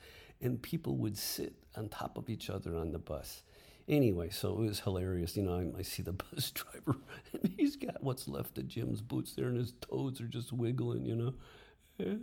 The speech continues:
it's pretty funny. It's pretty funny. Um, yeah, so in the rains, oh my God. Yeah, it, it started raining there, uh, usually around March, and then it just, it didn't stop for months.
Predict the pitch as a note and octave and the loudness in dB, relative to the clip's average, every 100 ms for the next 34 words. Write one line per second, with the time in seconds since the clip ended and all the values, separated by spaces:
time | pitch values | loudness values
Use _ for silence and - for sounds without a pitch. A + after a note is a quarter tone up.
0 | G#3 D3+ D#3+ - D3 B2+ A#2+ - F#2+ G2 | 0 0 -2 -2 0 2 0 0 0 0
1 | G2 - - A#2 G#2 - A2 F#2 F#2 - | -2 -4 -8 -4 -4 -2 -2 -2 -2 -4
2 | E2 D#2+ D2+ - - - - - - - | -2 -2 -2 -10 -20 -20 -20 -20 -20 -20
3 | - - - - G2 A2+ G2+ F#2+ F2 C#2 | -20 -20 -20 -12 -4 0 2 2 2 0
4 | F2 D#2+ - F#2 D#2+ D2+ D2+ - - G#2+ | -6 -12 -8 -4 -4 -2 -4 -4 -4 0
5 | G2+ F2+ E2+ E2+ G2+ G2+ F2 D#2+ - F#2 | 0 2 2 6 8 8 6 4 -2 -6
6 | F#2 G#2+ F#2+ E2 C#2+ C#2 C#2 D2 D2+ D2 | -2 -2 0 -2 -4 -8 -8 -6 -6 -8
7 | C#2+ D#2+ D2 - C3 - D3 - - C#3+ | -6 -6 -6 -4 -6 -4 -6 -4 -4 -2
8 | C3+ B2 G#2+ A2+ B2 A#2 A#2+ B2 A#2+ - | 0 0 4 4 6 6 6 4 4 0
9 | - - - - - - _ - - - | -16 -20 -20 -18 -18 -18 _ -20 -18 -14
10 | - - - - - A2 G2+ F#2+ F2+ D#2+ | -12 -12 -10 -10 -6 0 2 4 4 2
11 | D2+ D#2 D#2 D2+ - - - F#2 E2 E2 | 0 0 -2 -2 -8 -10 -8 -4 -2 -2
12 | - E2+ - G#2+ G2 E2 D#2 - D2 C2 | -4 -6 -6 -4 0 0 -2 -4 -6 -6
13 | - C2+ C2 C2+ C2+ - - | -10 -10 -8 -8 -10 -12 -14